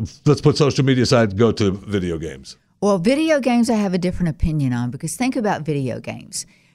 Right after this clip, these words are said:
Speaker 2: You know, video games we do, we come home, man, I worked all day, I'm tired. It's so easy to pick up that console and play.
Speaker 1: Just play a game.
Speaker 2: Or just play a game.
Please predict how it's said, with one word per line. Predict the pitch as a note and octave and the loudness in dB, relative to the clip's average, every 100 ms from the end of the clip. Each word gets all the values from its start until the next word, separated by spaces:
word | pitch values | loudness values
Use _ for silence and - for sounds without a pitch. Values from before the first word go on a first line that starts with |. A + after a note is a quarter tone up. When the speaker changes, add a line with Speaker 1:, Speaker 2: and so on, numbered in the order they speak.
| _ | _
Speaker 2:
You | G#3 | 0
know, | A3 A3 G3+ F3+ | 2 2 2 0
video | F3 B3 C4 A#3 | 0 0 0 0
games | G#3 F#3+ F#3+ F3 E3 | 0 -2 -2 -2 -4
we | E3 E3+ | -2 -2
do, | D3+ D3+ D3+ | 0 -2 -2
we | D3+ | -2
come | - G3+ F#3+ | -4 -4 -4
home, | E3 E3+ E3 D#3+ | -4 -4 -2 -2
man, | D3+ F#3+ | -4 -4
I | F#3 | -4
worked | C#3 C#3 F3 F3 | -6 -6 -6 -8
all | D3+ | -10
day, | D3+ F3+ - | -4 -4 -4
I'm | F3+ A#3 | -2 -2
tired. | A#3 - C#3 D3 C#3+ A#2 G#2+ _ _ _ _ | -2 -8 -8 -6 -6 -10 -16 _ _ _ _
It's | - | -8
so | - A3+ A3 | -2 0 2
easy | G#3 G#3 G3+ F#3 | 2 0 -2 -2
to | D#3 | -2
pick | - D#3 | -6 -4
up | E3+ - | -6 -6
that | E3+ | -8
console | - D#3+ D3+ D3+ - D#3 D3+ D3+ D3 - _ _ - | -8 -8 -8 -8 -10 -8 -6 -6 -8 -14 _ _ -6
and | D#3 D3 | -4 -4
play. | - C#3+ C#3+ C#3+ C#3+ | -6 -6 -4 -6 -6
Speaker 1:
Just | C#3+ - | -6 -4
play | E2+ | -4
a | C#2 | -4
game. | C#2+ - - | -12 -16 -8
Speaker 2:
Or | G3+ | -6
just | G3+ C4 | -4 -6
play | - A#3 | -4 -2
a | A3 | -2
game. | E3+ D3 A2+ A2 | -2 -2 -4 -8